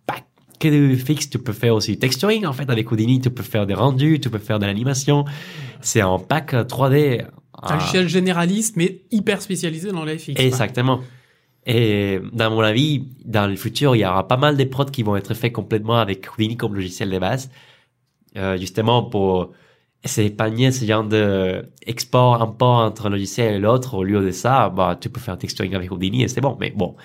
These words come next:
Speaker 1: évidemment, il y a des logiciels qui sont mieux pour faire ça, mais il y a la
Speaker 2: C'est
Speaker 1: possibilité
Speaker 2: possible.
Speaker 1: de faire ça.
Speaker 2: D'accord. Bah,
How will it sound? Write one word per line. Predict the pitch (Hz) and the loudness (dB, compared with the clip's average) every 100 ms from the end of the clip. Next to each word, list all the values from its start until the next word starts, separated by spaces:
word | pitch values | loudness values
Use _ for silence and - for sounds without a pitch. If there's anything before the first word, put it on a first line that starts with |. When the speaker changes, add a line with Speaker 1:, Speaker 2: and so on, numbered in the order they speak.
| - | -10
Speaker 1:
évidemment, | 95 90 92 98 | -2 0 4 4
il | 92 | 4
y | |
a | 87 | 0
des | |
logiciels | 92 92 104 | -2 -4 -6
qui | 107 | -6
sont | 101 90 | -6 -2
mieux | 98 104 | 0 0
pour | 101 | -2
faire | 107 90 | -4 0
ça, | 165 185 139 | 2 4 2
mais | 113 107 156 - - - _ _ _ _ _ _ | 2 2 0 -6 -20 -20 _ _ _ _ _ _
il | - 156 | 0 4
y | 143 | 4
a | 113 98 - - | 2 -2 -10 -2
la | 117 | 0
Speaker 2:
C'est | |
Speaker 1:
possibilité | 120 120 110 113 | 2 0 2 2
Speaker 2:
possible. | |
Speaker 1:
de | 107 | 2
faire | 104 98 | -2 -4
ça. | 95 95 - _ _ _ _ _ _ _ _ _ - - | -6 -6 -10 _ _ _ _ _ _ _ _ _ -14 -6
Speaker 2:
D'accord. | 147 143 127 123 - _ - - - | -4 -2 -4 -6 -12 _ -20 -20 -8
Bah, | - | -6